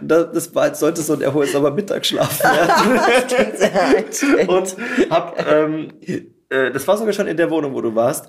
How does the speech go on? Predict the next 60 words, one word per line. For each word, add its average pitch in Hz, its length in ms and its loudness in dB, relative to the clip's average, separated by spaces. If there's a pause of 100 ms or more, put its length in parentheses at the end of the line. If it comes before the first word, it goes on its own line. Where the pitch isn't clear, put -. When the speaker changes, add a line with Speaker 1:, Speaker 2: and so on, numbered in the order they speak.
Speaker 2:
Ja. 156 140 4
Speaker 1:
Da, 123 100 2
das 127 240 -6
war 156 80 4
aber 151 140 2
da 147 140 0
noch 151 220 -4
eine, 139 280 -4
eine 127 240 -8
W 131 100 -2
G. 127 340 -4 (360)
Und 147 480 -4
ich 135 140 -6
hatte 151 120 -2
das - 180 -6
Bett 143 160 0
so, 147 160 0
dass 143 160 -2
ich - 80 -18
zu, 127 160 -8
zur 131 180 -8
Tür 175 240 2
direkt 156 340 -4
zur 143 140 0
Eingangstür 127 440 -4
gucken 110 260 -10
konnte, 107 240 -6
durch 113 160 -6
den 120 100 -10
Flur. 107 360 -8 (260)
Und 127 80 -6
da - 40 -2
sollte 165 200 -2
meine 156 220 -2
Be-, 131 200 -4 (160)
W-G-Mitbewohnerin 143 680 -4
sollte 131 200 -8
dann 110 180 -8
kommen, 165 420 -8 (380)
eine 101 240 -8
halbe 120 140 -2
Stunde 131 200 -6
später, 120 360 -4
und 131 60 -8
ich - 40 -14
hab 139 80 -10
die - 80 -20
Tür 247 160 -6
offen 131 160 -10
gelassen. - 480 -12 (120)
<laughs> - 120 -20
Und 131 240 -4
dann - 180 0
hab - 160 -4
ich - 160 -4
halt, - 280 -2 (480)
ich - 80 -18
hab - 120 -14
einfach 143 200 -4
gepennt. - 400 -6